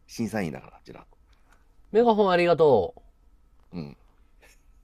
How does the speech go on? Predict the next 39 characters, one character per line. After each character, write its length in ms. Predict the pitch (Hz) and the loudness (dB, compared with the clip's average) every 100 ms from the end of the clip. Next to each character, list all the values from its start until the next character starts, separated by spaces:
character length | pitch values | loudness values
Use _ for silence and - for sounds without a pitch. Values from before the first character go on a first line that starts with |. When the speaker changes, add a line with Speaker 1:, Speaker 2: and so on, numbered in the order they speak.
| _ _ | _ _
Speaker 2:
風 160 | - 277 | -6 -4
船 160 | 285 | 0
あ 60 | 269 | 0
り 100 | 269 | 2
が 80 | 254 | 2
と 560 | 190 151 113 95 90 - - | 4 4 4 0 -4 -8 -8
う。 40 | |
Speaker 1:
審 60 | 202 | -4
査 0 | |
員。 0 | |
Speaker 2:
風 100 | 208 | 0
船 40 | |
あ 60 | 202 | 2
り 80 | 202 | 2
が 80 | |
と 40 | 139 | 2
う。 40 | |
Speaker 1:
ワ 20 | |
ー 60 | 135 | 2
ド 80 | 110 | 2
さ 60 | - | -2
ん、 140 | - _ | -6 _
ワ 120 | 131 | -6
ー 20 | 165 | -4
ド 120 | 156 | -4
さ 80 | 143 | -4
ん 40 | |
と 80 | 107 | -4
審 140 | 151 | -6
査 100 | 123 | -6
し 100 | 110 98 | -6 -4
よ 60 | |
う 40 | 85 | -4
や。 240 | 65 65 - _ _ _ _ 107 | -4 -8 -18 _ _ _ _ -10
歌 160 | 117 | -6
枠 120 | 101 | -6
作 140 | - 87 | -8 -14
っ 20 | |
て。 240 | - 76 | -12 -14